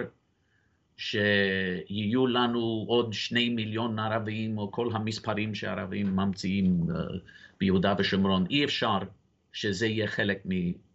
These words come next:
ממדינת ישראל, והם באמת רוצים ליצור מדינה פלסטינית. הם באמת חושבים שכשהזמן היא, כשהזמן יגיע, אין ברירה, זה,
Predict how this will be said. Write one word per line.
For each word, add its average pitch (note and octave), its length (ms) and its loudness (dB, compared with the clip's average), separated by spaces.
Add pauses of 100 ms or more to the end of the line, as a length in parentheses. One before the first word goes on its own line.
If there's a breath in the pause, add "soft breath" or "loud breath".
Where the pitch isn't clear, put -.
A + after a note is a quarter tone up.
(220)
ממדינת F#2 680 2
ישראל, G2 420 -2
והם A#2 320 2
באמת B2 420 2
רוצים G#2 680 -2 (300)
ליצור G#2 500 0
מדינה F#2+ 440 0
פלסטינית. F2 720 -4 (500 loud breath)
הם G#2 160 2
באמת A2 300 2
חושבים A#2+ 420 -2
שכשהזמן G2+ 800 -2
היא, A2 220 -4 (200)
כשהזמן G2+ 640 -2
יגיע, F#3 580 2 (580)
אין C3 200 -8
ברירה, C3 440 0 (420)
זה, A#2 460 -4